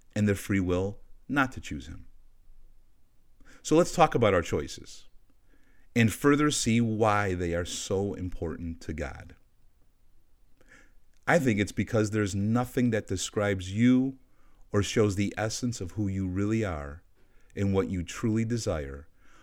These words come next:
more than the choices you make every day. Think about it. All the things you choose and all the things you don't choose, just inside of one day. Here's an easy example.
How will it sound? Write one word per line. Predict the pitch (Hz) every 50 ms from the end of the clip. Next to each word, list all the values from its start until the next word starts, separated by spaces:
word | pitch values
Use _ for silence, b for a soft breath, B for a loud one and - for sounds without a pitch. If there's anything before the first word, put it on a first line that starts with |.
| b b b
more | 90 90 87 90 90 90 92
than | 92 98 95 101
the | 113 120
choices | 117 - - 90 85 85 - - 95 92 98
you | 107 110
make | 117 101 76 67 67 - - - - - - - - - - - - - - - - - -
every | 85 76 71 78 78
day. | 95 107 101 - - - - - - - - - - - - - - - - - - _ -
Think | - 143 127
about | 123 92 76 69 -
it. | - - - - - - - - - - - - - - - - - - -
All | 113 113 123 139 175 196
the | 196 202
things | - - - 139 143 143 139 120 110
you | 113 123 123
choose | 120 123 - - 101 87 82 80 80 85 85 - - b b b b b b b b b b -
and | 107 98
all | 90 87
the | 85 85
things | 85 - 85 87 85
you | 107 104
don't | 123 143 139 110
choose, | - - - 69 - - - - - - - - - - -
just | 113 107 147 165 208 - - -
inside | 175 185 165 - - 123 107 104 104 107 -
of | - 101 95
one | 95 87 90 95 98
day. | 101 147 180 147 80 - - - - - - - - - - - - - - - - - - - - - - - -
Here's | - 143 131 135
an | 123 117
easy | 113 110 98 101 95 87
example. | 87 85 82 82 78 73 69 67